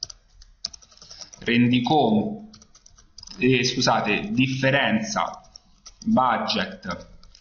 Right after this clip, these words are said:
e rendiconto, pre-, pre-, premiamo invio ed è comparsa questa nuova colonna. Per fare le sottrazioni, che vo-, che vogliamo quindi la di-, la differenza tra il budget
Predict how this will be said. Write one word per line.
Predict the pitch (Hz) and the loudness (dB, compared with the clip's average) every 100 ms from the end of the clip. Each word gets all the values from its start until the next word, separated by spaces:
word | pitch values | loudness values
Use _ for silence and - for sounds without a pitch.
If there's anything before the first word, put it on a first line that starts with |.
| - | -8
e | 135 127 - - | -2 0 -2 -8
rendiconto, | - 117 120 113 113 110 95 87 95 - 196 - - - - | -4 2 4 6 4 0 -2 0 0 2 0 0 -6 -14 -12
pre-, | - 135 135 | -2 -2 -2
pre-, | 147 143 147 | -2 -2 2
premiamo | 143 143 127 220 | 2 2 2 4
invio | 220 151 127 156 - - | 4 4 4 2 -2 -4
ed | 196 160 | 0 0
è | - | 0
comparsa | - 240 240 202 220 - - 135 131 131 - - | 2 2 4 2 2 0 0 0 0 -2 -4 -4
questa | - 123 - | -2 -2 0
nuova | 139 110 107 104 104 101 101 - - - - _ _ - | 4 4 4 4 4 4 0 -6 -16 -20 -20 _ _ -4
colonna. | 131 120 92 92 90 90 - - - - - - - | 0 2 2 0 -2 -4 -8 -20 -20 -20 -20 -18 -4
Per | 226 | -2
fare | - - 151 127 139 | 0 0 2 2 2
le | - | 2
sottrazioni, | 123 - 202 220 - 127 120 180 220 - - - - - - - _ _ _ _ - | 0 -2 -2 0 2 2 4 4 2 0 -8 -18 -20 -20 -20 -20 _ _ _ _ -8
che | 110 | -4
vo-, | 107 110 | -2 -4
che | - | 0
vogliamo | 110 127 120 | 2 2 4
quindi | 117 104 | 4 4
la | 101 | 2
di-, | 104 101 - - | 0 -2 -4 -2
la | 113 104 - 101 | 0 0 -2 -6
differenza | 107 - 127 127 110 98 | -4 0 0 0 -2 -4
tra | 98 | -6
il | 98 | -2
budget | 98 123 117 - - - - 85 | 2 2 2 0 -4 -6 -8 -12